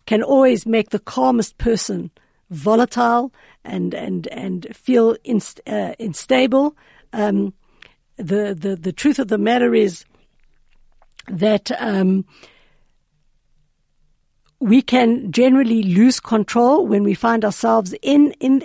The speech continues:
in a space like that, when we're in emotional instability. We can land up losing control. We can land up losing our wisdom, our seichel.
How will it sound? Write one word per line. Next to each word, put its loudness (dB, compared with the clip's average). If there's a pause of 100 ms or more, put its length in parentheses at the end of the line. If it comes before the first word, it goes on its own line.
in 0
a -2
space -4
like -6
that, -2
when 0
we're 2
in 0
emotional 0
instability. -2 (480)
We -4
can -2
land 2
up -2
losing 2
control. 0
We -4
can -4
land -2
up -8
losing -2
our -2
wisdom, 0
our -6
seichel. -2